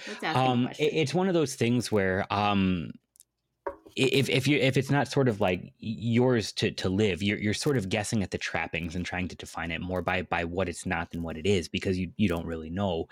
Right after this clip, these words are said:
Speaker 2: So i-, i-, in the same way, like, my kids will, will kind of sometimes stare a little bit when they, they see somebody who is, is in a wheelchair, just 'cause they're trying to figure out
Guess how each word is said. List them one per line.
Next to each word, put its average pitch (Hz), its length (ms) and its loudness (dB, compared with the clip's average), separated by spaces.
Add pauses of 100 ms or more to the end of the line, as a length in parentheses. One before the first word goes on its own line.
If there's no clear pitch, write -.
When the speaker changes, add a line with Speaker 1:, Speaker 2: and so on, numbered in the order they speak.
(220)
Speaker 2:
So 104 260 2
i-, - 20 2
i-, 110 320 0
in 113 100 2
the 107 100 4
same 101 220 2
way, 98 160 4
like, 95 160 2
my 101 160 2
kids - 380 -4
will, 95 180 2
will 101 120 -2
kind 113 220 0
of 98 60 0
sometimes 98 380 -2
stare 98 240 0
a 95 60 2
little 90 180 -2
bit 90 180 -2
when 95 140 -2
they, 95 100 0
they 98 160 0
see 104 200 0
somebody 98 340 0
who 101 260 0
is, 92 260 0
is 95 160 -4
in 104 120 -4
a 95 40 -6
wheelchair, 107 320 0
just 170 200 0
'cause 165 120 2
they're 120 120 2
trying 123 280 -2
to 95 60 -4
figure 107 300 0
out 104 160 -2